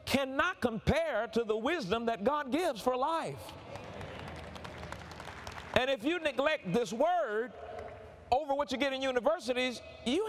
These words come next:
ain't, you, you, you, you just, I get, I don't even wanna finish the sentence. Okay, let's just. "Born only to be captured and destroyed, railing at times of which they are ignorant, they shall utterly," look at this, "perish in their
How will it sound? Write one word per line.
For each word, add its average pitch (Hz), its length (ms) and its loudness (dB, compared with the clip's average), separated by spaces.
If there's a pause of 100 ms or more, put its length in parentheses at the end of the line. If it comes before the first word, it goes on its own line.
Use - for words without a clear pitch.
ain't, - 160 -4
you, 339 100 0 (140)
you, 330 100 -2 (120)
you, - 140 2
you 427 200 2
just, 480 240 -2
I - 140 2
get, 269 320 -4
I 285 60 0
don't 269 120 -2
even 247 120 0
wanna 233 180 0
finish 254 480 -2
the 156 120 -4
sentence. 127 420 0
Okay, 139 260 0
let's 123 220 -2
just. 127 280 -2 (1000)
"Born 277 260 4
only 320 220 2
to 311 100 0
be 330 120 2
captured 277 420 2
and 214 100 -2
destroyed, 208 420 0
railing 254 380 0
at 226 160 -2
times 185 460 2
of 165 180 2
which 214 200 0
they 202 240 2
are 175 180 2
ignorant, 151 500 0
they 226 260 2
shall 165 540 0 (100)
utterly," 170 520 2
look 196 180 0
at 214 80 0
this, 170 180 2
"perish 202 480 0 (340)
in 156 160 2
their 113 180 2